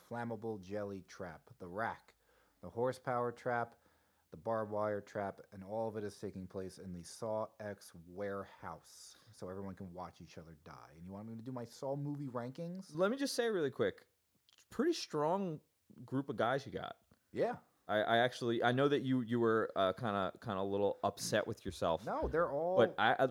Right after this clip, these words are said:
Speaker 2: reading back on that, that's pretty strong.
Speaker 1: They're all brutal, vicious, realistic traps.
Speaker 2: Okay.
Speaker 1: The exception of the rack.
Speaker 2: Sure, but that's fine. Uh, yes, rankings.
Speaker 1: Oh, jeez. Um,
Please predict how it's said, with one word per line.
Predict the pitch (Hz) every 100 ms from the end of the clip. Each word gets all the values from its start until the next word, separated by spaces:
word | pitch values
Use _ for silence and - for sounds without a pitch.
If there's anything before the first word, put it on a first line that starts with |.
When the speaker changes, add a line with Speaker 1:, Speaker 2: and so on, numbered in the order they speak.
| 120
Speaker 2:
reading | 135 156
back | 110 104 123
on | 160
that, | 165
that's | 127 -
pretty | 151
strong. | 120 113 117 - _ 104
Speaker 1:
They're | 120
all | 151 180 - 82 101 -
brutal, | 123 120 165 196 180 107
vicious, | 123 - 131 131 - - 104
realistic | 120 110 95 92 - 87 - _
traps. | - 73 - - - -
Speaker 2:
Okay. | 131
Speaker 1:
The | 165
exception | 165 196 - 151
of | 101
the | 80
rack. | 73 - _ -
Speaker 2:
Sure, | - 123 - -
but | 113
that's | 117
fine. | - 98 82 _ _ _ _ _ 120
Uh, | 127 127
yes, | 127 110 -
rankings. | 123 113 101 82 - - _ 127
Speaker 1:
Oh, | 117 80
jeez. | - 98 80 - - 107
Um, | 117 123 123 120